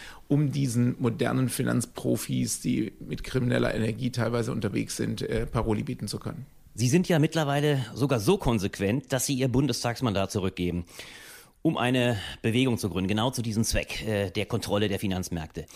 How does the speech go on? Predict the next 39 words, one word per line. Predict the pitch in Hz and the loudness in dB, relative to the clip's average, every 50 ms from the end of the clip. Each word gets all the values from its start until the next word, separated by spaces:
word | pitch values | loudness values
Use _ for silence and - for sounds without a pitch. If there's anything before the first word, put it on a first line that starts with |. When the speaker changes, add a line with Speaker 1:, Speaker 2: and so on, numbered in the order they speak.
| - - - - - - - | -20 -20 -20 -20 -16 -8 -4
Speaker 2:
Und | - 127 | 0 0
da | 127 | 0
kommen | 120 156 165 196 | 2 2 0 0
Sie | 180 175 | 0 0
jetzt | 180 175 - | -2 -2 -2
in | - 160 | -2 -2
den | 156 143 | -2 0
Blättern | 120 131 151 151 170 156 | 0 0 -2 -2 -4 -4
zu | - 147 135 | -4 -4 -4
einem | 135 135 135 | -2 0 2
enorm | 123 127 123 127 151 180 | 2 4 4 4 2 0
starken | 175 - - 147 143 147 151 151 117 | -2 -4 -2 0 0 0 0 -2 -2
Satz, | 107 135 - | -2 -2 -4
den | - 143 | -2 -2
ich | 131 123 127 | -2 -2 -2
einmal | 120 117 113 | -2 -4 -4
zitieren | - 117 - 131 135 147 | -4 -2 0 0 0 2
möchte. | 151 147 147 - - 156 151 - - - - - - | 0 -2 -2 -2 -2 -4 -4 -4 -10 -18 -20 -10 -2
"Wir | - 127 120 | 2 4 6
müssen | 120 127 170 202 196 - 196 196 - - - | 8 8 6 6 4 0 -2 -4 -4 -2 0
aus | 135 139 139 - | 0 0 0 2
den | - 160 156 160 160 | 0 0 2 2 2
im | 160 226 240 254 | 4 4 4 4
Untersuchungsausschuss | 220 202 196 190 170 147 147 190 214 220 208 196 - - - 170 170 - 170 151 143 - - | 4 2 2 2 2 2 4 2 2 2 2 0 0 0 0 0 0 2 0 -2 -2 -2 -2
aufgedeckten | - 147 156 156 - 160 139 147 139 - - 135 127 | 0 0 0 0 -2 -2 -2 -2 -4 -4 -6 -6 -2
Fehlern | - 131 127 123 117 117 | 0 2 2 2 2 2
lernen | 117 117 110 117 143 190 277 320 | 2 2 2 2 0 0 0 -2
und | 294 - 170 185 175 | -2 0 0 2 2
den | 196 | 2
Staat | 190 - - 190 185 190 - - | 0 0 -2 -2 -2 -2 -2 0
endlich | 175 185 185 - 202 185 185 | 0 0 0 -2 -2 -2 -2
auf | 185 - - | -2 -2 -4
Augenhöhe | - - - 247 208 185 117 113 107 104 98 92 | -2 0 2 2 2 2 2 2 2 2 2 0
mit | 82 98 156 208 - - | 0 2 2 2 2 2
den | 190 190 | 0 0
Kriminellen | 185 - - 156 160 160 143 135 135 143 139 143 - - | 0 0 2 2 4 4 4 4 4 4 2 0 0 0
am | 127 131 | -2 0
Finanzmarkt | 127 139 110 101 101 92 - 95 85 78 - - | 2 2 2 2 0 -2 -2 -4 -6 -6 -8 -12
bringen." | - 67 60 65 - | -14 -12 -12 -12 -14